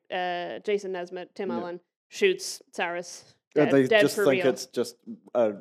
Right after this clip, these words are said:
Speaker 2: just part
Speaker 1: Yeah,
Speaker 2: of the
Speaker 1: the
Speaker 2: show.
Speaker 1: people in the convention
Speaker 2: 'Cause it's
Speaker 1: just think
Speaker 2: such
Speaker 1: it's
Speaker 2: an
Speaker 1: like
Speaker 2: awesome, 'cause, like,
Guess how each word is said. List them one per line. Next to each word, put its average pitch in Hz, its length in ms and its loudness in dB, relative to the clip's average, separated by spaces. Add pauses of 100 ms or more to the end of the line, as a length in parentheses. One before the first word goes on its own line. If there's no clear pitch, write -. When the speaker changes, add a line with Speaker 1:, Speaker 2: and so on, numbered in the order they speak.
Speaker 2:
just - 240 -10
part - 160 -16
Speaker 1:
Yeah, 285 240 6
Speaker 2:
of 277 60 4
the - 80 0
Speaker 1:
the 262 60 -4
Speaker 2:
show. - 140 2
Speaker 1:
people 330 160 4
in 269 160 2
the 233 80 2
convention 214 380 2
Speaker 2:
'Cause 180 60 0
it's 214 180 6
Speaker 1:
just - 60 -6
think 214 100 4
Speaker 2:
such 185 140 6
Speaker 1:
it's 202 100 4
Speaker 2:
an 190 100 4
Speaker 1:
like 185 220 0
Speaker 2:
awesome, 156 640 2
'cause, - 260 -4
like, 151 420 -2